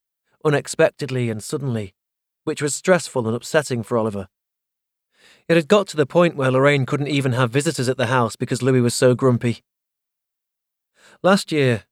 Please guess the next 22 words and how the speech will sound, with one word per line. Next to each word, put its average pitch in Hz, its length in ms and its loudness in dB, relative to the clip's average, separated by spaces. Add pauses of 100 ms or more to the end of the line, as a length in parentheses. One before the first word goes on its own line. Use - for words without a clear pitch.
(220)
Louis 143 180 0
had 175 140 0
died 123 240 4
of 113 80 -4
old 113 200 2
age. 113 440 -2 (1000)
She 156 140 -4
hadn't 175 200 0
intended 147 460 0
on 123 80 0
getting 123 300 -2
another 120 220 -4
dog 107 280 -2
because 127 260 -4
Oliver 143 320 0
was 123 140 -2
studying 131 420 0
and 104 100 -4
she 143 180 -4
was 131 100 0
busy 120 260 -2
working. 127 480 0